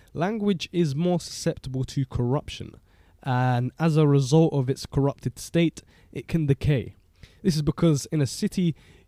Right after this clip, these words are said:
you are less isolated, so you come into contact with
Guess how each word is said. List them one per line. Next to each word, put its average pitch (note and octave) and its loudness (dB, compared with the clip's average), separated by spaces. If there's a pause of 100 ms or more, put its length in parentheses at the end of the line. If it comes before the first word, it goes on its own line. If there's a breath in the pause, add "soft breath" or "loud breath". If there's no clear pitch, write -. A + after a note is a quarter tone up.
you F3 2
are D#3 4
less D#3+ 2
isolated, A#2 -2
so - -6
you C3+ -2
come F3+ -2
into E3 -2
contact - -4
with C#3+ 2